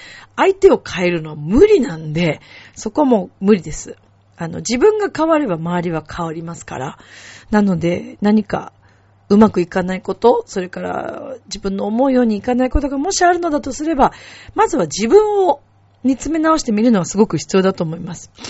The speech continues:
そうすると勝手に周りが変わっていきますんで、うん。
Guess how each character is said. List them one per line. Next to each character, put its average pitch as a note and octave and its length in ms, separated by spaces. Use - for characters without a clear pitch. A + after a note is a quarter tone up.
そ D#4 120
う C4+ 40
す - 80
る C#4 80
と A3+ 100
勝 - 200
手 G#3+ 120
に G#3+ 60
周 G3 220
り F#3 100
が G#3 160
変 G3 100
わ F#3+ 60
っ - 40
て - 120
い G3 40
き G3+ 100
ま F#3 120
す F3 140
ん D#3 80
で、 D#3+ 240
う G#3 60
ん。 F#3 260